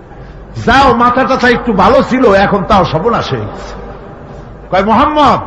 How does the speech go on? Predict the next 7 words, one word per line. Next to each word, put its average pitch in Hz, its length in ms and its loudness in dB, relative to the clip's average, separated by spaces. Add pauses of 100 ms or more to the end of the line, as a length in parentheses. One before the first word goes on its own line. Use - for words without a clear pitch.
(300)
সাল্লাল্লাহু 226 500 2
আলাইহি 208 200 4
ওয়াসাল্লাম, 165 460 0 (140)
তুমি 330 260 2
যা 311 180 2
বললা, 226 600 4 (380)
এই 330 260 4